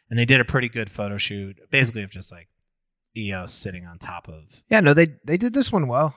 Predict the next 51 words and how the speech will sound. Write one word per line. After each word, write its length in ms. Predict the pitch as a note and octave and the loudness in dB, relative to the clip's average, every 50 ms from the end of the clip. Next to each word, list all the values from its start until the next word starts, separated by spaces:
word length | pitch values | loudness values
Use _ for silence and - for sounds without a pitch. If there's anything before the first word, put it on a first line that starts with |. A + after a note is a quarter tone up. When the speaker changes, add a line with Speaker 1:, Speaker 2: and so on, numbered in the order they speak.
| - - | -4 0
Speaker 2:
I, 140 | C3 D3+ | 4 4
Speaker 1:
Yeah. 260 | C#3+ - E3 E3 D#3+ D3+ | 6 6 4 4 2 2
Speaker 2:
uh, 40 | C3+ | 2
this, 220 | B2+ D3 D3 - - | 0 -2 -4 -4 -4
I 140 | - D3 | -6 -2
think 200 | - - G3 G3+ | 2 2 2 4
this 180 | - C4+ - - | 4 2 2 2
might 240 | G3+ F3 E3+ E3+ - | 2 2 2 2 0
be 100 | E3 D#3+ | -2 -2
the 100 | D3+ C#3 | -2 -4
first 360 | - - C3+ C#3 C3+ - - | -4 -4 -2 -2 -2 -2 -4
one 140 | D3 C#3 C3+ | -6 -6 -4
that 100 | C3+ B2 | -4 -4
I 120 | A2+ G#2+ | -4 -2
saw 420 | - - - B2 A#2 B2 B2+ C3+ B2 | -4 -2 -2 0 0 2 2 0 -2
on 240 | - G#2+ A#2 B2+ C3 | -4 -8 -10 -6 -6
April 240 | C#3 C#3+ - D#3+ C#3+ | -6 -2 -2 -4 -2
Fool's. 360 | - E3 D#3+ E3 E3+ E3+ - | -2 -2 -2 -2 -2 -4 -4
So 280 | - - C3+ B2 A#2+ | -4 -2 -2 0 2
Speaker 1:
Yeah. 120 | A2 A2+ C3+ | 0 0 0
Speaker 2:
it 60 | C3+ | 0
had, 240 | C3 D3 C#3+ C#3+ C#3 | 0 0 0 0 -2
like, 340 | C#3+ C3 A#2+ A#2 - - - _ _ _ _ _ _ _ _ _ _ _ _ _ - | -4 -4 -4 -4 -6 -8 -16 _ _ _ _ _ _ _ _ _ _ _ _ _ 2
it 120 | E3+ D3 | 4 6
had 180 | D3+ D#3+ D#3 C#3+ | 6 6 6 4
some 200 | - D3+ D3 C#3+ | 0 -4 -6 -4
of 60 | C#3 | -4
that, 220 | C3+ C3+ B2+ F#2 | -4 -4 -4 -6
like, 360 | B2 A#2+ A#2+ A#2+ - C3 - _ _ _ - | -10 -12 -12 -12 -14 -18 -20 _ _ _ -20
new, 540 | C3 C#3 D3+ D3 C#3+ C#3 C#3 C3+ C3 B2+ - - | -8 -2 0 0 2 2 0 0 -4 -6 -10 -8
new 180 | - D3 D3+ D3 | -2 0 0 0
joke 340 | C#3+ C3+ C#3+ C3+ C3+ C3+ - B2+ | 2 2 4 4 4 4 2 -4
energy 500 | B2+ C#3 C#3+ C#3+ C3+ C#3+ C#3+ C#3 C#3+ C#3 | -6 -6 -6 -8 -8 -6 -6 -6 -6 -4
where 180 | C3+ B2+ A#2+ | -4 -4 -4
I 60 | A#2+ | -4
was 140 | B2 B2 A#2+ | -6 -4 2
like, 120 | A#2+ - - | 2 4 4
Speaker 1:
Okay, 180 | D3 B2+ A#2 G#2+ - _ _ | 4 0 0 -4 -10 _ _
they 80 | - A#2+ | -10 -2
came 180 | - C3+ B2+ - | 0 2 2 4
Speaker 2:
you 40 | - | 4
Speaker 1:
in 40 | E3 | 4
Speaker 2:
know, 40 | C#3+ | 4
I 100 | C#3+ D3 | 4 4
was 80 | D#3 B2+ | 4 2
Speaker 1:
early. 100 | B2+ B2 | 0 0
Speaker 2:
like, 180 | - - - _ _ _ _ _ _ _ _ _ _ _ - | 0 -4 -10 _ _ _ _ _ _ _ _ _ _ _ 0
it 60 | F#3 | 4
made 140 | F#3 F3+ F3+ | 4 6 6
me 100 | F#3 F3 | 6 4
question 520 | - - D3+ C#3+ C3 - D#3 D3+ D3 C#3 | 4 4 4 4 4 2 0 -2 -4 -6